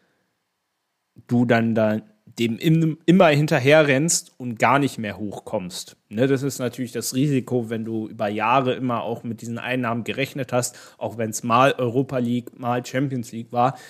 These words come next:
Aber wenn du dies-, das dann halt nicht mehr hast, dann wird es schwierig, da manchmal wieder hinzukommen. Aber insofern,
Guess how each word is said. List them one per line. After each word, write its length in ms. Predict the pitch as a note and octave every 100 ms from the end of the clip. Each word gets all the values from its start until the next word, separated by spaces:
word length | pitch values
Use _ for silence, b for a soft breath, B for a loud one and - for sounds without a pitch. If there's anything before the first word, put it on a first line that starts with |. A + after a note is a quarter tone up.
| B B B -
Aber 220 | A2+ G#2+
wenn 120 | A#2
du 120 | B2
dies-, 460 | A2 A2+ G#2+ - _
das 240 | - A#2 -
dann 220 | A2 G#2+
halt 180 | A2 -
nicht 220 | A#2 -
mehr 180 | G2 F#2
hast, 380 | A2+ C#3 - G#2+
dann 200 | G#2 G#2
wird 140 | G#2+
es 80 | G#2+
schwierig, 460 | - A#2 A#2 G#2+
da 100 | G2+
manchmal 380 | G2+ G2+ - G2+
wieder 160 | G2+ A2
hinzukommen. 580 | B2 - - - F2 - -
Aber 240 | A#2+ B2
insofern, 760 | G#2 A2+ C3 C3+ D3+ D#3+ F3+ -